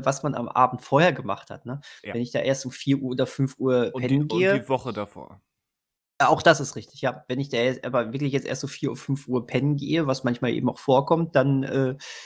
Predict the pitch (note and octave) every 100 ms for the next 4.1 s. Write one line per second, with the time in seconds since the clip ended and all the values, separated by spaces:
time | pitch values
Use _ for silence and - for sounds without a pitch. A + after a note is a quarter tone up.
0 | - - - B2+ B2 A#2+ - C3 C#3 -
1 | D#3 C3+ C#3+ C#3 C3 - B2+ B2+ C3+ C3
2 | A#2+ B2+ C#3 - D3 D3+ - G2 - A#2
3 | E3+ _ _ _ _ _ - B2+ B2 B2
4 | A#2+